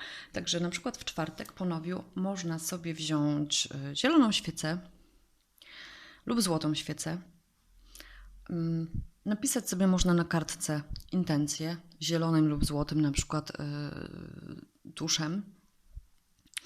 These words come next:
Zapalić trzeba tą świecę, wkładając pod nią banknot, im większy nominał, tym lepiej, i pozwolić tej świecy wypalić się do końca,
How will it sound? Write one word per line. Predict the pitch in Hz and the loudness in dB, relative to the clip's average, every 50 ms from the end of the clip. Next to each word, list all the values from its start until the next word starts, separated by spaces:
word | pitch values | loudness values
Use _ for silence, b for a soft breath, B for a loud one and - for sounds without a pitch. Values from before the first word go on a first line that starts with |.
| B B B B B B B B B B | B B B B B B B B B B
Zapalić | B 175 190 190 - 254 269 247 - - | B 0 2 2 4 2 2 2 0 0
trzeba | - - 208 180 175 | 0 2 2 2 0
tą | 175 - 165 160 | -2 -2 -2 -2
świecę, | 151 - - 156 156 - - 160 175 196 214 B B B B B B B _ _ _ _ | -2 -2 -4 -4 -4 -2 -2 -2 -2 -2 -4 B B B B B B B _ _ _ _
wkładając | - - - - - 180 175 170 214 240 277 285 269 254 - | -14 -14 -10 -2 0 0 2 4 6 6 8 10 8 8 6
pod | - - - - - 175 | 6 12 12 12 12 12
nią | 180 185 185 185 180 170 | 4 4 4 4 2 2
banknot, | 160 156 147 151 151 - - 170 170 - - - - - - - - - - - - - | 2 2 2 2 0 -2 -2 -2 -2 -2 -4 -6 -8 -8 -8 -8 -14 -16 -16 -18 -10 -2
im | - 196 180 | 0 0 2
większy | 170 170 170 160 - 175 175 170 - | 2 0 0 -2 0 -2 -2 -2 0
nominał, | 170 175 175 170 165 160 156 156 | 2 4 4 6 4 4 4 2
tym | 151 - 156 160 | 0 0 0 0
lepiej, | 156 147 147 - - 165 202 240 294 - - _ _ _ _ - _ _ _ _ - B B B B B B B B B B B B _ - | 0 0 -2 -4 -6 -4 -2 -2 -4 -6 -8 _ _ _ _ -20 _ _ _ _ -20 B B B B B B B B B B B B _ -4
i | 220 214 220 220 208 | -2 0 0 -2 -2
pozwolić | - 208 185 - - 220 254 285 - | -2 -4 -4 -2 -2 0 0 0 0
tej | - - 202 | 0 0 0
świecy | - - 196 - - 175 | 0 0 2 0 0 0
wypalić | 170 175 170 - 202 220 226 214 - | 0 -2 0 0 0 2 4 4 4
się | - 190 | 4 4
do | 180 175 175 | 2 -2 -2
końca, | - - 156 156 156 - - 190 - 285 | 4 4 4 4 4 0 -2 -2 -2 -4